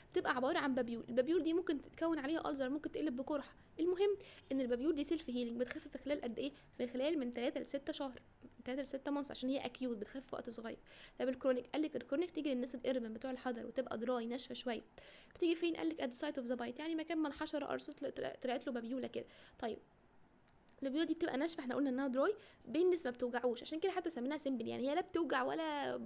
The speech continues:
ولا اصلا بتحدث فرق كبير قوي، بتخف لوحدها كمان. طيب بتبقى برضو عباره عن نوديول وممكن يتكون عليها ulcer. طيب برضو هي self هيلينج بس بتخف بعد من سنه لسنتين، عشان كده سميناها chronic مزمنه شويه. يبقى ملخصا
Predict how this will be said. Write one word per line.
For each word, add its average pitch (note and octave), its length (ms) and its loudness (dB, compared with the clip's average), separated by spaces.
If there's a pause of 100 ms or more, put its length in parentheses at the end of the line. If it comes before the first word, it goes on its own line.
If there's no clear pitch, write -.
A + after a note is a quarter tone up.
ولا C4+ 320 2
اصلا B3 300 -4 (160)
بتحدث B3+ 360 -2
فرق C#4+ 160 -2
كبير B3+ 280 -4
قوي، A#3 180 -2 (260)
بتخف F4 280 -2
لوحدها C4+ 260 -2
كمان. A#3 260 -4 (360)
طيب - 140 -2 (180)
بتبقى D#4 180 4
برضو E4 220 4
عباره C#4 200 4
عن C4+ 120 2
نوديول B3 380 2
وممكن C#4 260 0
يتكون B3 340 0
عليها B3+ 380 0
ulcer. B3+ 240 -4 (260)
طيب A3+ 300 0
برضو C4 280 4
هي B3 120 4
self D4 280 -4
هيلينج D#4 260 2
بس A#3+ 140 -4
بتخف A#3 300 -6
بعد A3+ 220 -6
من A3+ 140 -2
سنه C#4+ 200 -2
لسنتين، B3 400 -4
عشان A#3+ 180 -6
كده C#4 120 0
سميناها B3+ 320 -2
chronic B3+ 360 -4
مزمنه A3+ 260 -4
شويه. - 240 -8 (400)
يبقى A3 120 0
ملخصا A#3 400 0